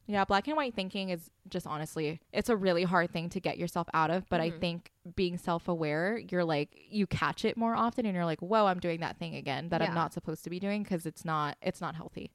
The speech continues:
Speaker 2: You're like, "Let me catch myself
Speaker 1: Yes.
Speaker 2: before it becomes even worse."
Speaker 1: Yeah, and I learned about that recently last year, and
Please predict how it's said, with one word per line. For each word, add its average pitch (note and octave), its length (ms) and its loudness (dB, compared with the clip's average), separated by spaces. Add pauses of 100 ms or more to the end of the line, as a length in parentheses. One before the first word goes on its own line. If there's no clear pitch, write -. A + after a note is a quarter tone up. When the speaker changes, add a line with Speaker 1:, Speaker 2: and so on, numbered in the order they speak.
(160)
Speaker 2:
You're A#3 100 -6
like, A#3 180 -6
"Let G#3+ 300 -8
me D4 120 -12
catch B3+ 300 -12
myself G3+ 460 -6
Speaker 1:
Yes. - 200 2
Speaker 2:
before F3+ 600 -8 (120)
it A3 100 -16 (300)
becomes G#3+ 300 -16
even E3+ 220 -16
worse." - 260 -18
Speaker 1:
Yeah, F3 340 6
and G3+ 200 4
I B3+ 80 2
learned F#3+ 320 0
about A3+ 320 -2
that A3+ 260 -4
recently G3+ 460 -2
last F3 420 -2
year, G#3 320 0
and E3 420 -2